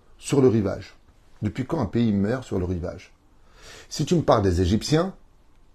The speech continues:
ben, désolé, mais on dit pas Mitzrayim, on dit Mitzrim. Les Égyptiens seraient morts quand la mer s'est refermée sur eux. Donc, qui est celui qu'on appelle Mitzrayim ? C'est le nom de l'ange qui dirige l'Égypte. Met al Sefat Hayam.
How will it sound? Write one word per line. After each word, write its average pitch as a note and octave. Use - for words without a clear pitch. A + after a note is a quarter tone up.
ben, G2
désolé, G#2
mais G2
on G#2+
dit F#2+
pas A#2
Mitzrayim, A2
on A2+
dit G#2+
Mitzrim. G#2
Les C#3
Égyptiens B2+
seraient A2
morts A#2
quand F#2+
la G2+
mer A2+
s'est -
refermée G2
sur C#3+
eux. E3+
Donc, C3
qui A#3
est D#3
celui D3
qu'on B2+
appelle C3
Mitzrayim ? A2
C'est -
le B2+
nom D#3+
de A#2+
l'ange C3
qui A#2+
dirige A2
l'Égypte. G2+
Met C3+
al D3
Sefat C#3
Hayam. G2